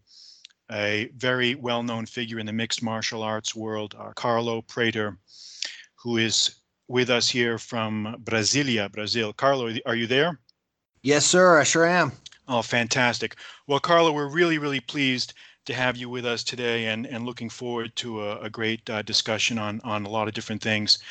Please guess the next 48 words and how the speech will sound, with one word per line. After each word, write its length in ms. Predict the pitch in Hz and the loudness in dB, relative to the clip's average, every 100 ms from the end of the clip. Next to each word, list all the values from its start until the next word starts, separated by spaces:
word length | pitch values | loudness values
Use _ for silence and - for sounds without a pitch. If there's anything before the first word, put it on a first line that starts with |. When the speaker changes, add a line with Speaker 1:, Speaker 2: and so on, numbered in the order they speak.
| - - - - | -14 -12 -14 -16
Speaker 1:
But... 380 | - 120 117 - | -4 0 0 2
Um, 360 | 123 117 110 98 _ - - - - - _ - | 4 4 2 -4 _ -20 -20 -16 -16 -16 _ -2
you 120 | 139 | 2
know, 220 | 147 143 | 4 6
uh, 300 | 135 120 113 - - | 6 6 4 -4 -12
uh, 300 | 135 117 110 - _ _ _ _ _ _ - - | -10 -10 -12 -16 _ _ _ _ _ _ -8 -2
I 120 | 135 | 2
guess 180 | 214 - | 2 0
the 80 | |
first 320 | - 247 233 - | -4 -6 -4 -2
thing 140 | 156 | -2
I 60 | 131 | -2
wanted 380 | 135 131 120 | -2 -2 -4
to 80 | 117 | -8
do 120 | 147 | -8
was 220 | 123 113 - | -8 -8 -8
just 260 | 139 - | -8 -8
to 140 | 123 131 | -6 -2
ask 300 | 135 131 - | -2 -2 -4
you 100 | 117 | -4
to 60 | |
maybe 380 | 117 127 113 107 _ - | -2 -2 -4 -6 _ -4
tell 220 | 156 139 | 2 4
us 100 | 120 | 4
a 40 | |
little 160 | 135 120 | 2 0
bit 100 | 113 | -2
about 380 | 107 117 117 117 | 0 0 0 -2
yourself. 380 | 110 127 120 123 | -2 0 0 -2
You 120 | 123 | -4
have 140 | 196 | -2
a, 100 | 131 | -2
a 100 | 131 | -4
really 260 | 113 156 135 | -2 -2 0
unique 360 | 107 110 117 - | 0 0 0 0
background, 640 | 107 113 - 101 95 92 - - - - - | 0 0 -2 -4 -4 -8 -16 -16 -16 -14 -6
and 140 | 110 | 0
we 80 | 120 | 0
were 80 | 113 | 2
talking 420 | - 123 120 107 | 2 2 2 -4
a 40 | |
little 160 | 107 113 | -4 -2
bit 120 | 107 | -2
about 300 | 101 104 98 | -2 -2 -2
that 220 | 110 101 | -2 -4
before 260 | 104 - 110 | -6 -10 -6
we 80 | 104 | -4
started, 400 | - 107 104 | -2 0 0